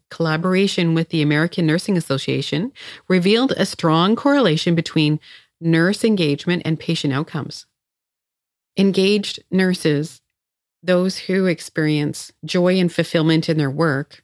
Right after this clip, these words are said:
were found to have lower patient mortality rates and improved patient satisfaction scores.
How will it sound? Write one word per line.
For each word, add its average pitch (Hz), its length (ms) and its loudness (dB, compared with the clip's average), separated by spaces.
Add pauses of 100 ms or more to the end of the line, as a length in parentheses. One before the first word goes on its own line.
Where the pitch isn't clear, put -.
(300)
were 165 160 0
found 175 460 2
to 214 120 0
have 147 540 -2 (240)
lower 185 560 0 (540)
patient 202 540 0
mortality 156 640 2
rates 139 520 -2 (180)
and 165 100 2
improved 170 560 0 (140)
patient 180 440 0 (120)
satisfaction 151 760 0
scores. 131 600 -6